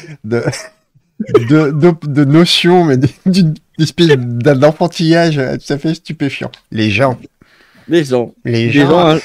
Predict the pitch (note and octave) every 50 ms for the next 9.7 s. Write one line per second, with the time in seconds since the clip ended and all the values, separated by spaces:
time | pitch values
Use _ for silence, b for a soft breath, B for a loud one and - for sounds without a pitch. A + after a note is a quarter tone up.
0 | - - - C#3+ C3+ E3+ G3 G#3+ G3+ F#3+ E3+ F3 G3+ A3+ G#3+ - E3+ C3 - D#3+
1 | D3+ - D#3+ D#3 - F3 E3 F3 F#3 F3+ D3 C#3 C#3 C3+ C3 D#3 E3+ F3 E3+ C#3
2 | B2 A2+ B2 D3+ E3+ D#3+ C#3 A#2+ A2+ G#2+ A2+ - - - B2 A#2+ A2 A2 G#2+ A#2
3 | A#2+ A#2+ - - - A#3+ B3 F#3 C3+ A#2+ A#2+ A#2+ A#2+ - _ _ _ _ _ _
4 | _ - - A#2+ C3 D3 E3 E3 D3+ F3 D3 D3+ D3+ D3+ F3+ F#3 G3+ G3+ G3 F#3+
5 | F#3 - G3 F#3+ F#3 F3 E3 D3+ D3 D3+ D3 B B B F#3 B2+ A#2+ D3+ D#3+ E3
6 | F3 F#3 G#3 G#3+ G#3 G3 F#3 F#3 G#3 G#3+ G#3 F#3+ - - F3+ E3+ D#3 - F3 E3+
7 | D#3+ E3+ E3 E3+ F#3 F3+ F3 D#3+ D#3 D3+ C#3 C#3+ C3 D3+ _ _ _ _ _ _
8 | _ _ _ - C#3+ C#3 C3+ C#3 C#3 C#3 C#3+ C#3 C#3 C#3 C#3+ B2 A#2+ C#3+ D3 C#3+
9 | - E3 E3 E3+ D#3 D#3+ D#3 D3+ D3 C3+ B2+ A#2 A2